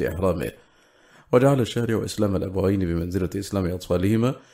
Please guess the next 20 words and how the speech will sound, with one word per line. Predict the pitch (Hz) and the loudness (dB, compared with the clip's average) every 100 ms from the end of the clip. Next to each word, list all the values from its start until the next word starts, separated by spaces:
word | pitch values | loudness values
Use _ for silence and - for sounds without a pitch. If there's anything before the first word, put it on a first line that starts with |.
| _ _ - | _ _ -4
وكذلك | 135 127 85 80 80 | 2 4 2 0 -4
إسلام | 82 - 92 85 | -6 -2 -2 -2
الساب | - 98 98 98 | -2 0 2 2
والمالك | 87 87 95 92 101 | 0 0 0 -2 -2
على | 92 | -4
القول | 82 - 98 92 | -2 -2 0 0
المنصور. | 87 80 78 57 - - _ _ _ _ _ _ _ | 0 -2 -4 -8 -10 -14 _ _ _ _ _ _ _
فقد | - 120 151 | -2 4 4
رأيت | 127 110 110 107 | 6 4 4 4
كيف | 107 - - 123 120 | 0 0 0 2 2
عدت | 92 107 107 - | 2 2 2 2
هذه | 107 101 87 | 2 2 0
الشريعة | - 87 101 92 - | 0 -2 0 -2 -2
الكاملة | 98 92 95 95 92 | -4 -2 0 0 0
أفعال | 95 - 95 | -2 -2 -2
البر | 92 90 92 90 | -2 -2 -2 -2
من | 87 87 | -2 -2
فاعلها | 90 85 98 85 82 - - _ _ _ - | -2 0 0 0 -2 -4 -8 _ _ _ 2
إلى | 117 85 | 4 6
غيرهم، | 90 85 82 80 | 4 2 0 -2